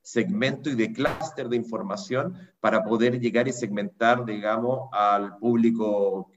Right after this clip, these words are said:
objetivo, ¿ya? Entonces, efectivamente, a lo que tú señalas, yo diría que fueron las dos cosas, lo que nos llegó a tener, digamos, el falabella punto com actual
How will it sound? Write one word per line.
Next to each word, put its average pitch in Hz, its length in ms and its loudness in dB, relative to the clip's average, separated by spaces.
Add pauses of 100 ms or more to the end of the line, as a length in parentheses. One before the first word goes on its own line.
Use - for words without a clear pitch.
objetivo, 98 840 -2 (100)
¿ya? 104 220 0
Entonces, 113 480 -4
efectivamente, 123 1000 -4 (360)
a - 80 -6
lo 104 120 0
que 104 80 -2
tú 123 100 0
señalas, 120 600 2 (240)
yo 113 80 2
diría 113 260 2
que 113 100 -2
fueron 113 240 0
las - 140 0
dos 113 140 -2
cosas, 104 440 -4
lo 87 160 -4
que 90 140 -4
nos 92 400 -6
llegó 110 500 2
a 107 220 2
tener, 101 320 -6
digamos, 101 500 -2
el 92 60 -10
falabella 95 340 -2
punto 92 240 -10
com 101 140 -4
actual 104 560 0